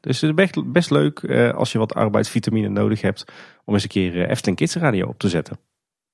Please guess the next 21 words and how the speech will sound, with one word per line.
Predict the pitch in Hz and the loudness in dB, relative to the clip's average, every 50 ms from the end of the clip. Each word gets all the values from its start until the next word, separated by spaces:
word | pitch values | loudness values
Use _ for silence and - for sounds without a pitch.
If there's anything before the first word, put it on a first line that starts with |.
| _ _ _ _ _ _ _ _ | _ _ _ _ _ _ _ _
Ja, | _ - 127 | _ 0 2
en | 147 | 2
wat | 170 170 - | 2 2 2
extra | - - - - 196 | 0 0 2 4 4
leuk | 180 156 123 - | 6 4 4 2
is, | 117 107 | 0 0
is | 110 104 | 0 0
dat, | - 120 110 - - - | 2 2 0 2 2 2
eh, | 107 98 95 90 | 4 4 4 2
dat | 101 98 - | 0 0 0
Efteling | - 131 - - 110 104 101 | 0 -2 0 0 -2 0 2
Kids | - 139 - - | 0 0 0 0
Radio, | 113 107 101 98 101 98 98 95 95 101 104 | 0 0 0 2 2 2 2 2 0 0 -2
eh, | 101 98 | 0 2
deze | 113 117 107 113 | 2 2 2 0
kerstvakantie | - - 170 160 - - 120 - 110 104 110 - - - | -2 -2 -2 -2 -2 -4 -2 0 0 0 0 -4 -6 -6
een | 113 | -6
speciale, | 113 - - 110 - - 120 110 107 101 101 98 95 92 | -4 0 0 0 2 2 2 2 0 0 -2 -2 -2 -2
eh, | 92 - - 90 87 - | -4 -2 -2 -2 -2 -2
programmering | - 120 113 92 98 98 101 113 135 135 117 107 95 85 | 0 0 2 2 2 2 0 2 0 0 0 -2 -2 -2
heeft. | 90 85 113 156 - - | -2 -2 -2 -2 -4 -10